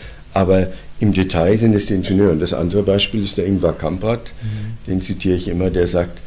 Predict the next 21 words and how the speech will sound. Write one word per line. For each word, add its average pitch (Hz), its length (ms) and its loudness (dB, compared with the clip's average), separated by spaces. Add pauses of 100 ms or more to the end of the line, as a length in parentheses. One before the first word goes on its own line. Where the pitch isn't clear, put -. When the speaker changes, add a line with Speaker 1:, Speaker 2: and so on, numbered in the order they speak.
(600)
Speaker 1:
„Ich - 140 -8
bin 98 220 0
ein 92 140 0
ganz 95 220 0
schlechter 98 420 0
Organisator.“ 92 840 0 (440)
Aber 78 220 -2
sein 78 260 0
Unternehmen, 85 840 2
ikea, 107 440 0
ist - 160 -6
fantastisch 85 600 -6
organisiert. 80 760 -4
Aber 73 180 -6
er 113 220 0
sagt, 113 220 -4
„Ich 98 100 -8
bin 92 180 -6
ein 85 160 -2 (340)
katastrophaler 92 920 0
Organisator.“ 90 840 0